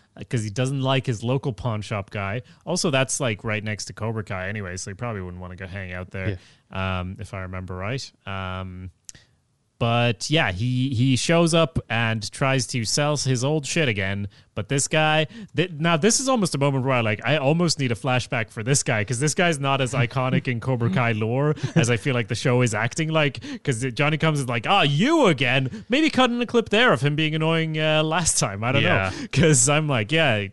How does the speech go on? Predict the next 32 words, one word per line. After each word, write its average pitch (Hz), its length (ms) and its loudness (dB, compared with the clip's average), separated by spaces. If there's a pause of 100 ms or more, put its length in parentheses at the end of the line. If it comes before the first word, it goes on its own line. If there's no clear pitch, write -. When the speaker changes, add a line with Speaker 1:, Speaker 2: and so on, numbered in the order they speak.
Speaker 1:
it's 101 220 -10
this 175 180 -2
guy, 95 240 0
I 92 40 -2
guess." 90 300 -4 (300)
And 110 120 -2
he's 117 140 0
being 131 220 2
a 123 60 0
prick. 135 500 -2 (100)
Um, 101 600 -4 (420)
but - 100 -8 (280)
I 135 80 0
guess 160 180 4
basically 156 520 2
the 113 80 0
point 131 280 2
of 113 100 0
this 110 280 0
is 107 240 -4
to 110 100 -6
say 101 320 0
not 135 220 0
even 139 180 -2
your 110 140 -4
car 110 540 0
is 95 120 -6
gonna 110 200 -4
get 107 240 0
you 110 80 -2
any 101 160 -4
money. 131 360 2